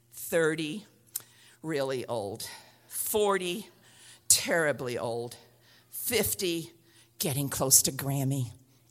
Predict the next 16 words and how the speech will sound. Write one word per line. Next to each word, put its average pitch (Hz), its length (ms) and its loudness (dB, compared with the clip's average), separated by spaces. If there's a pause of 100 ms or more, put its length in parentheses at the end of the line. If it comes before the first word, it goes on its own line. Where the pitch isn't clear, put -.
ancient. - 360 0 (1800)
The 156 120 -2
other 156 180 -2
day 151 180 -2
I 151 80 2
looked 151 220 -4
in 156 100 -2
the 147 60 -2
mirror, 147 380 -2 (840)
horrors. - 580 2 (1700)
I 131 80 2
am 139 140 -2
now 131 180 0
the 143 160 -2
ancient - 360 0
one. 117 280 -2